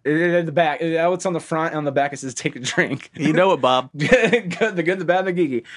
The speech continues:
Speaker 1: No, but Jim Cummings, and other weird fun fact for you, uh, if you like Disney films, The Lion King, he is the singing voice of Scar, but for only one part. Yeah. Be prepared, obviously.
Speaker 2: I'm thinking, yeah.
Speaker 1: Yeah, yeah,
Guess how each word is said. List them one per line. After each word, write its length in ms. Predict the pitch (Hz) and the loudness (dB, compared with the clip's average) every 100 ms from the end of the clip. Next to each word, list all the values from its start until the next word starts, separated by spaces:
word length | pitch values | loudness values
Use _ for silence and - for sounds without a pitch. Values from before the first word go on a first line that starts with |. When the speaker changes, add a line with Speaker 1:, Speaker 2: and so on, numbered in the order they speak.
| - - | -16 -6
Speaker 1:
No, 160 | 185 202 | -2 0
but 120 | 165 | 0
Jim 220 | 131 185 | 0 -2
Cummings, 400 | 180 185 180 147 | 0 -2 0 -2
and 440 | 147 214 233 190 180 | -2 -2 0 -2 -4
other 240 | 156 170 185 | -2 0 0
weird 260 | 160 151 | 0 -2
fun 200 | 120 139 127 | -4 -6 -2
fact 260 | 127 123 | -2 -4
for 140 | - 127 | -2 0
you, 340 | 120 139 135 147 _ _ - | 0 -2 -10 -18 _ _ -6
uh, 180 | 131 123 104 _ | -2 -2 -4 _
if 140 | 127 - | -10 -4
you 80 | |
like 160 | 135 123 | -2 -2
Disney 280 | 120 120 120 | -4 -4 -6
films, 460 | 123 120 151 - - | -4 -6 -6 -10 -4
The 140 | 123 | -2
Lion 360 | 131 143 175 135 | 0 0 0 -4
King, 400 | - 101 95 110 _ | -6 -8 -8 -14 _
he 260 | - 143 160 | -2 2 2
is 160 | 135 | 0
the 100 | 135 | -2
singing 380 | 135 170 180 170 | -4 -4 -2 -2
voice 260 | 139 147 143 | -2 -2 -4
of 80 | |
Scar, 560 | 135 - 160 143 110 117 _ _ | -8 0 2 2 0 -6 _ _
but 100 | 160 | -10
for 180 | - - | -8 -8
only 220 | 185 196 | -6 -6
one 220 | 190 196 | -6 -6
part. 420 | 175 220 - - _ _ _ _ _ _ _ _ _ _ | -6 -4 -6 -8 _ _ _ _ _ _ _ _ _ _
Yeah. 880 | - - - - - - - - - _ _ _ _ - | -18 -12 -10 -8 -8 -8 -10 -14 -16 _ _ _ _ 0
Be 140 | 147 | 2
prepared, 580 | 156 170 175 139 170 175 | 2 0 2 2 -2 -4
obviously. 460 | 110 113 110 - 117 | -2 -2 -2 -2 0
Speaker 2:
I'm 200 | 127 127 | 0 0
thinking, 300 | 147 143 123 | -2 -2 -2
yeah. 180 | 131 120 | -2 0
Speaker 1:
Yeah, 100 | 151 | 2
yeah, 380 | 165 165 131 139 | 2 2 0 -2